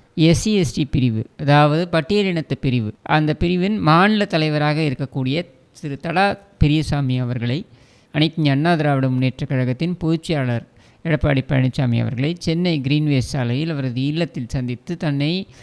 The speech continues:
அதிகாரப்பூர்வமாக அனைத்து இந்திய அண்ணா திராவிட முன்னேற்றக் கழகத்தில் இணைத்து கொண்டிருக்கிறார்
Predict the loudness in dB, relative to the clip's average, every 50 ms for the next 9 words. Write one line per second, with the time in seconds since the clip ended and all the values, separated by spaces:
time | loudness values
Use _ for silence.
0 | -20 _ -4 0 2 2 4 4 4 4 4 2 0 -2 -4 -4 -2 -2 -2 -2
1 | -2 -2 -2 -2 -4 -4 -4 -2 -2 -2 -2 -2 -2 -4 -4 -2 -2 -2 -4 -4
2 | -4 -2 -2 0 2 2 2 2 2 2 2 0 0 0 0 0 0 0 0 0
3 | 0 -2 -4 -8 -6 -4 -2 -2 -2 -2 -2 -4 -6 -6 -8 -8 -8 -6 -2 0
4 | 0 0 0 -2 -6 -6 -6 -6 -6 -6 -8 -10 -10 -6 -4 -2 0 0 0 0
5 | -2 -4